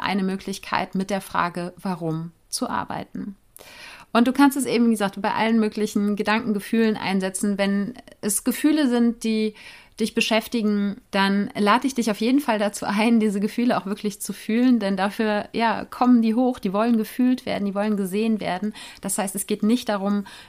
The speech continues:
mit der Frage, warum, es immer sofort alles verstehen zu müssen. Gerade Gefühle dürfen erstmal da sein. Aber wenn du die Gefühle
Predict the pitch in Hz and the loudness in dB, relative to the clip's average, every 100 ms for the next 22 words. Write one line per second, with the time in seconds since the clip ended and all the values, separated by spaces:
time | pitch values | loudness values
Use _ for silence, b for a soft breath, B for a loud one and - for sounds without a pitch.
0 | - 202 202 - 196 196 - - 156 220 | -2 -2 -2 -4 -2 -4 -4 0 2 2
1 | 214 214 202 196 185 - 190 220 254 269 | 0 -2 -2 -2 -4 -2 2 6 6 6
2 | - _ - 214 - 233 220 208 - 202 | 2 _ -6 -2 2 4 4 0 0 0
3 | 247 - 220 214 196 - 208 208 202 185 | 0 0 -2 -2 -4 -2 0 -2 -4 -8
4 | - - 180 - - 285 214 208 247 254 | -6 -4 -4 4 6 6 2 0 4 4
5 | 196 202 220 - 220 202 - 190 185 180 | 4 0 -2 -2 -4 -6 -6 -4 0 0
6 | 214 - 175 175 190 B B B - 196 | 0 -4 -6 -8 -12 B B B -4 0
7 | 208 202 220 240 254 254 254 196 220 208 | 2 4 6 6 6 4 2 0 0 -2
8 | - 269 262 247 247 | 2 4 6 4 0